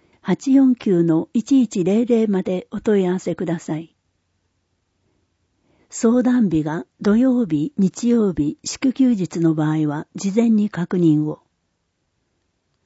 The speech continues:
広報媒体の紹介。エヌビーシー長崎放送三チャンネル。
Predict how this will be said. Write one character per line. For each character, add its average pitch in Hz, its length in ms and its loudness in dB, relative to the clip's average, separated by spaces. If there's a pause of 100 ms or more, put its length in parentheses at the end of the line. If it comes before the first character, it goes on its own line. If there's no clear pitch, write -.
(400)
広 233 240 -2
報 247 200 0
媒 220 260 -4
体 202 240 -4
の 190 160 -4
紹 165 240 -4
介。 156 380 -12 (840)
エ 208 100 2
ヌ 262 180 4
ビ 254 220 0
ー - 20 -10
シ 214 400 -6
ー - 20 -4
長 233 220 0
崎 247 260 -4
放 220 240 -2
送 160 480 -10
三 240 300 0
チ - 120 -6
ャ 226 120 -2
ン 170 100 -4
ネ 151 100 -6
ル。 165 140 -16